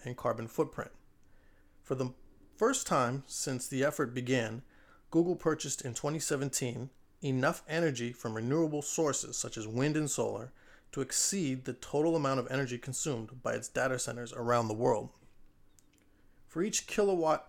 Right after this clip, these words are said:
hour of energy that Google consumed from renewables and non-renewable sources combined, the company purchased a matching amount of more of renewable energy from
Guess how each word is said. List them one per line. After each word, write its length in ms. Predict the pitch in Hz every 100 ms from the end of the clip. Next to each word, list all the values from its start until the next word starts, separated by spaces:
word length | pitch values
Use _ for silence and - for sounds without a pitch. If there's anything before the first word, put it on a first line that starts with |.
| -
hour 440 | 135 143 - - - - - -
of 160 | 120 -
energy 400 | 165 156 117 113
that 220 | 113 - - - -
Google 260 | 143 131
consumed 680 | 123 113 - 123 113 127 - _ _ - -
from 200 | 123 117
renewables 520 | 120 151 160 147 123
and 160 | 117
non-renewable 560 | 120 127 127 120 123 113
sources 400 | - 143 - 120
combined, 480 | - 110 117 117 117
the 60 |
company 400 | - 165 165 170
purchased 440 | 160 - 147 151 -
a 80 | 123
matching 560 | 120 127 147 - 180
amount 460 | 165 127 120 - - - - - - - -
of 180 | 131 113
more 560 | 120 139 147 165 190 - _ - - -
of 240 | 135 -
renewable 360 | 123 131 156 139
energy 500 | 139 143 117 113 120
from 360 | - - 110